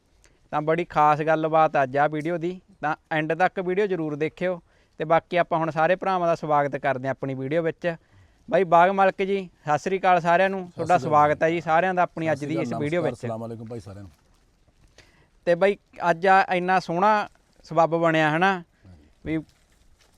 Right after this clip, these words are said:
Speaker 1: ਸਾਰੇ ਭਰਾ ਖੁਸ਼ ਹੋ ਜਾਣਗੇ, ਕਿਉਂਕਿ
Speaker 2: ਹਾਂਜੀ।
Speaker 1: ਅੱਜ ਤੁਸੀਂ ਤਿੰਨੇ ਇਕੱਠੇ ਹੋ, ਤੇ ਬਾਕੀ ਆ ਬਾਈ ਦਿੱਲੀ ਤੋਂ ਆਏ ਹੋਏ ਨੇ ਹਨਾ।
Speaker 2: ਹਾਂਜੀ।
Speaker 1: ਤੇ ਇਹ ਬਾਈ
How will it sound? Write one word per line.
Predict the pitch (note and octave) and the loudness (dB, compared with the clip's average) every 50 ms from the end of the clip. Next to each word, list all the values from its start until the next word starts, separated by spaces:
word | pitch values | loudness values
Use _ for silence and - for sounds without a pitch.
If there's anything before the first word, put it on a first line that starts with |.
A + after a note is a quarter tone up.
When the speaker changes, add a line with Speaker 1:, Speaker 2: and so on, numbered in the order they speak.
| _ _ - | _ _ -8
Speaker 1:
ਸਾਰੇ | - - F3 F3 G3+ A3+ | 0 4 4 6 6 4
ਭਰਾ | G#3+ A3 A#3 A#3 G#3 | 2 0 0 0 2
ਖੁਸ਼ | - G3+ F#3 E3 | 2 0 0 2
ਹੋ | F#3+ F3+ D#3+ | 2 2 2
ਜਾਣਗੇ, | D3+ C#3+ D3 E3 E3 D#3 C3+ A#2+ B2+ - _ _ _ _ - | 2 2 0 0 -2 -4 -4 -6 -8 -16 _ _ _ _ -10
ਕਿਉਂਕਿ | D#3 D#3+ E3+ F3 F#3+ F#3+ | -6 -6 -4 -2 0 0
Speaker 2:
ਹਾਂਜੀ। | F3+ E3 E3+ | 0 0 -2
Speaker 1:
ਅੱਜ | F3 | -6
ਤੁਸੀਂ | E3 E3+ E3+ F#3 | -6 -6 -6 -6
ਤਿੰਨੇ | - F#3+ F3 F3 F3 F3 | -6 -4 -4 -4 -2 -2
ਇਕੱਠੇ | E3+ E3+ E3 - - F3+ E3+ | -2 -2 -4 -4 -4 -4 -4
ਹੋ, | E3+ E3+ E3 E3 - _ _ _ _ _ _ _ _ - | -2 -4 -4 -6 -10 _ _ _ _ _ _ _ _ -10
ਤੇ | D#3 | -4
ਬਾਕੀ | D3+ D#3 D#3+ D3+ _ - F3 | 0 2 2 2 _ 0 0
ਆ | F3+ | 2
ਬਾਈ | E3+ E3+ F3+ E3+ | 2 2 0 -2
ਦਿੱਲੀ | D#3 D3+ C#3+ D3 C#3+ | -2 -4 -4 -4 -4
ਤੋਂ | C#3 D3 | -2 0
ਆਏ | C#3+ C#3 C#3 | 0 2 0
ਹੋਏ | C3+ C#3 C3+ | 0 -2 -4
ਨੇ | C#3 C#3+ | -4 -4
ਹਨਾ। | D3+ E3+ E3 D3+ - | -6 -6 -8 -10 -14
Speaker 2:
ਹਾਂਜੀ। | A2+ G2 F#2 E2+ E2 D3+ D3 C#3+ C#3+ C#3 C3+ | -18 -20 -20 -20 -20 -20 -20 -20 -16 -8 -4
Speaker 1:
ਤੇ | D#3 D#3+ - - | -4 -2 -2 -2
ਇਹ | E3+ F#3+ G3+ | -2 -4 -2
ਬਾਈ | G3 A3+ A#3 A3 | 0 -2 -2 -2